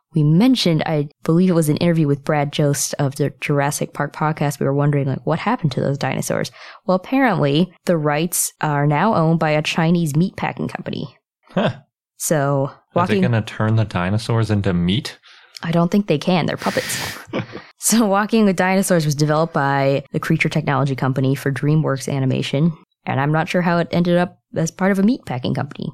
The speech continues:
Speaker 1: but now we know. So according to this article, Sonny was trained as a puppet maker, and before Walking with Dinosaurs, he worked on Star Wars in Sydney. In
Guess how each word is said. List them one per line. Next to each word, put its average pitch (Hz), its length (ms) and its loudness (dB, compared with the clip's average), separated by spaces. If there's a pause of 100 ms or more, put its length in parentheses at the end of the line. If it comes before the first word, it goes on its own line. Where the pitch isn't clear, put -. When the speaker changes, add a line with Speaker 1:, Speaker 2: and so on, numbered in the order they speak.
Speaker 1:
but - 180 -12 (480)
now 151 200 -2
we 185 80 0
know. 202 400 -2
So - 160 0
according 226 460 2
to 180 340 2
this 156 160 0
article, 220 320 0
Sonny 220 280 2
was 196 140 2
trained 190 380 2
as 160 80 0
a 160 40 -2
puppet 202 280 -4
maker, 139 420 0
and 151 160 0
before 180 260 0
Walking 160 300 0
with 160 120 0
Dinosaurs, 143 500 -2
he 156 100 -4
worked 156 240 -2
on 139 180 0
Star 175 300 0
Wars - 320 -2
in - 80 -2
Sydney. - 500 -2 (560)
In 160 300 2